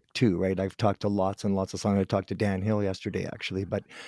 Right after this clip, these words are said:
there's no formulaic way to do it. Everyone has a different sort of way, and then you're collaborating with others. It, there's no real sort of formula,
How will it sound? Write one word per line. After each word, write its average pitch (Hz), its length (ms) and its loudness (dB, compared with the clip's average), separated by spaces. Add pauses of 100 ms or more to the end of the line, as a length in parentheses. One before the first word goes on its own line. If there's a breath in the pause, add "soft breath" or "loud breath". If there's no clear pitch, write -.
(160 loud breath)
there's 120 180 2
no 135 140 10
formulaic 113 920 6
way 107 260 2
to 92 100 -4
do 127 220 4
it. 101 60 4
Everyone 101 380 2
has 98 220 -2
a 95 60 -2
different 101 400 0
sort 101 180 2
of 92 80 -4
way, 107 240 2
and 95 100 2
then 98 100 4
you're 90 120 2
collaborating 101 640 2
with 95 160 0
others. 101 560 2 (440 soft breath)
It, 95 200 -2
there's 107 320 0
no 110 120 8
real 104 400 4 (480)
sort - 300 2
of - 80 -2
formula, 127 500 6